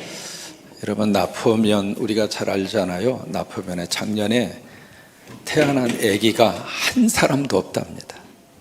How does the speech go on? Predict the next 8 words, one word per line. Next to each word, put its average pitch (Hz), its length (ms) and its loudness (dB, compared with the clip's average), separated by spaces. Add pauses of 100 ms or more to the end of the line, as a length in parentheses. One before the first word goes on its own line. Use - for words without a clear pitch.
(420)
면 107 340 2
단위에서 101 580 2 (1000)
돌아가신 113 640 4
분만 104 580 2
사십 - 520 0
명이 98 320 -2
넘고, 95 640 -2 (960)
아, - 60 -16